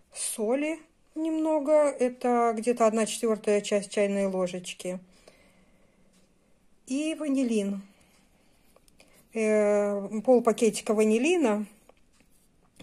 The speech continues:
или ванильного сахара. И все это нам нужно, э, блендером перемешать хорошенько до однородной массы. Вот обычным блендером.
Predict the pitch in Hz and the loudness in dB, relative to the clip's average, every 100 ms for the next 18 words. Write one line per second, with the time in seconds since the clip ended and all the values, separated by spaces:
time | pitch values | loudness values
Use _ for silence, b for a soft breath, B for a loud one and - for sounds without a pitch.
0 | - 220 220 196 196 190 196 196 196 - | -4 0 2 4 2 0 0 0 -2 -2
1 | 180 165 170 170 175 B B B B B | -2 -2 -6 -6 -8 B B B B B
2 | B B _ _ - 240 285 302 302 269 | B B _ _ -8 -4 -4 -4 -6 -10
3 | B - - 285 311 - 277 277 247 226 | B -8 -2 2 2 4 2 2 2 2
4 | 220 240 285 269 262 262 262 254 240 B | 2 4 2 2 2 4 4 0 -4 B
5 | B B _ _ _ _ _ _ _ b | B B _ _ _ _ _ _ _ b
6 | b b b b b b _ - 226 208 | b b b b b b _ -8 -6 0
7 | 214 240 226 208 202 196 220 208 196 190 | 2 4 2 2 2 0 -2 0 -2 0
8 | 262 285 285 233 202 - 240 262 254 220 | 2 0 0 -2 -2 0 0 0 -2 0
9 | 208 202 196 196 214 202 208 196 185 180 | 2 2 0 0 0 0 -2 -2 -4 -4
10 | - 185 185 196 - 330 262 196 185 190 | -8 -8 -8 -12 -18 -12 -8 -6 -6 -6
11 | - 190 185 190 185 180 175 180 | -6 -8 -6 -6 -6 -8 -8 -10